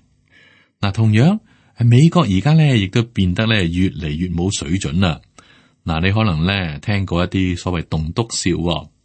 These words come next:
誒，呢啲棟篤笑其實真係好無聊嘅。每一個人呢，都係諗出一啲呢，希望有新嘅話題啦。而每個人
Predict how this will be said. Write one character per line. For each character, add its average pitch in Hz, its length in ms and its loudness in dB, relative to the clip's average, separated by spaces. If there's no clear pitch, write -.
誒， 92 500 0
呢 143 160 2
啲 180 140 2
棟 95 220 -2
篤 - 220 -8
笑 85 140 0
其 73 140 -6
實 82 120 -8
真 110 180 -4
係 90 100 -2
好 - 180 -6
無 85 280 -2
聊 69 180 -10
嘅。 76 160 -10
每 82 200 -2
一 104 100 2
個 95 120 -2
人 71 200 -4
呢， 87 240 -2
都 110 100 -4
係 90 140 -2
諗 82 360 -2
出 - 140 -4
一 123 180 -2
啲 123 200 -2
呢， 101 420 0
希 123 100 0
望 95 200 0
有 87 120 -4
新 143 600 0
嘅 104 400 -2
話 82 260 -2
題 71 240 -6
啦。 143 320 -2
而 101 80 2
每 107 260 4
個 175 120 0
人 92 340 0